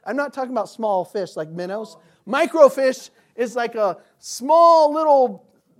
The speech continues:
transparent picture, and you'd have to put it under this microscope thing and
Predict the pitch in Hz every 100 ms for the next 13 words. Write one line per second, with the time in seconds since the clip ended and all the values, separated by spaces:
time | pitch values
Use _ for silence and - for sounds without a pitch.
0 | 196 - 311 302 240 - 302 302 262 -
1 | _ _ _ _ _ _ _ 339 339 294
2 | 240 160 - _ - 233 277 269 277 -
3 | 330 320 311 285 262 226 - 240 320 302
4 | 277 - 240 226 - 226 208 185